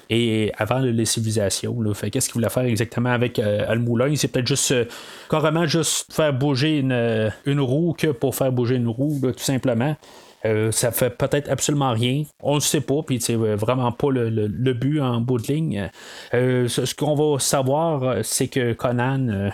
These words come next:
il va faire ça pas mal, là, euh, pour, euh, une dizaine d'années, certains. Euh, juste pousser, là, euh, la, la roue, puis il va être comme le seul survivant de ça. C'est là qu'on va avoir notre transition, là, de, du jeune Conan,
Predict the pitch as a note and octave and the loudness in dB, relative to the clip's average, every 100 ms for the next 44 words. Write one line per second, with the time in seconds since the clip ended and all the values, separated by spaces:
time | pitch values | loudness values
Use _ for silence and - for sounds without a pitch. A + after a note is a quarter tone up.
0 | - C#3+ C#3 D3 D3+ C3 - D#3 D3 C3+ | -4 -2 0 2 2 0 0 -2 0 0
1 | D3 D3 B2+ C3 A#2 G#2 G2+ A2+ G#2 F#2+ | 0 0 2 2 2 2 0 0 0 0
2 | F#2+ G2+ G#2+ A#2 A2+ C#3 C3 A2+ C3 B2 | -2 -2 0 0 2 2 2 2 0 0
3 | C3+ - D#3 - - - - - - G#2+ | 0 0 -2 -4 -16 -20 -20 -20 -6 -2
4 | F#2+ G#2 C3+ D3 - C3 - D3+ D3 C#3 | 0 2 2 0 -2 -2 0 2 2 2
5 | C3 A2+ G#2+ G#2+ G2+ - - B2 B2 A#2 | 2 2 0 0 -2 -4 -2 0 2 0
6 | E3+ C#3+ B2+ B2 A#2+ F#3+ G3 E3 C3 - | -2 0 0 0 0 0 2 0 0 0
7 | D#3+ C#3 - B2+ C#3 C3+ A#2 A#2 C#3+ C3 | 0 0 0 0 0 0 0 0 2 2
8 | G#2+ - D#3+ - - - - - G3+ A#3+ | 0 0 -2 -4 -18 -20 -14 0 0 2
9 | G3+ E3+ D3+ D#3+ D3 - C#3+ C3 - - | 2 2 2 2 0 -2 -2 -2 -2 0
10 | C3+ C#3+ B2+ B2 A2+ G#2 G2 B2 B2 C#3+ | 0 0 0 0 0 0 -2 -2 0 0
11 | C3+ C3 A#2+ C#3+ C3+ A2 G2 | 0 0 2 0 0 0 0